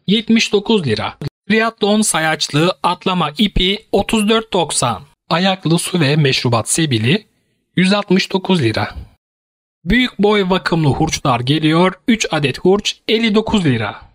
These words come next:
Krom musluk başlığı altmış dokuz lira.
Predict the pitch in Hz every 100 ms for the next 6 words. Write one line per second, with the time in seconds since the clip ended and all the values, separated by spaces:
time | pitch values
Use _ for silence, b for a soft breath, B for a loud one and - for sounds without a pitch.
0 | _ _ _ - 127 - 220 240 247 240
1 | - 233 220 202 175 - 156 170 220 -
2 | 196 220 - 226 - 220 240 208 139 -